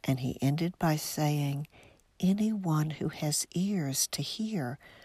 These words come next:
should listen." Mark four nine. The mystery has been spoken.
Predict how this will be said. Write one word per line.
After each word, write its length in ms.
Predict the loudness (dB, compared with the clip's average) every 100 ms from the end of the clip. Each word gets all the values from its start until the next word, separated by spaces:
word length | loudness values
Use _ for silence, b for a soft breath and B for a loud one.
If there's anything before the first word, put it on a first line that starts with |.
| B
should 360 | -8 -6 -4 -2
listen." 720 | 0 2 4 4 4 0 -6 -12 B B B B -2
Mark 300 | 2 2 0 -10 _ -20
four 480 | -4 -2 0 -2 -6 -2
nine. 480 | -2 0 -2 -4 -8 B B B B B 2
The 100 | 6
mystery 800 | 6 6 6 6 4 -4 -4
has 280 | -4 -2 -4
been 240 | -2 -4 2
spoken. 760 | 2 2 -4 -8 -8 -10 -10